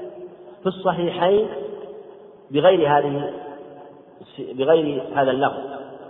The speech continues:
وهو أنه عليه الصلاة والسلام جاءه وفد فشغلوه عن ركعتين بعد صلاة الظهر فصلاهما بعد صلاة العصر.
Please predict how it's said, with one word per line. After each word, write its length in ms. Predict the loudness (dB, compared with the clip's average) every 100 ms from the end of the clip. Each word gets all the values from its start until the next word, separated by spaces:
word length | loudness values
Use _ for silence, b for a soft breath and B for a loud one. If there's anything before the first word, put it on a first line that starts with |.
| -20 -2
وهو 200 | 4 8
أنه 540 | 8 6 2 0 0 2
عليه 240 | 2 2
الصلاة 160 | 2 0
والسلام 200 | 4 6
جاءه 60 |
وفد 560 | 6 6 4 4 -6 -8 -10 -6 -2
فشغلوه 840 | 2 4 4 4 2 2 0 -2
عن 120 | -2 0
ركعتين 560 | 0 0 0 0 0
بعد 200 | -2 -2
صلاة 340 | 0 4 4 2
الظهر 400 | 4 4 4 0 -8 -12 -12 -16 -18 -8 -2
فصلاهما 960 | 4 4 6 6 6 6 6 6 4
بعد 140 | 2 2
صلاة 540 | 4 6 8 8 4
العصر. 340 | 2 2 2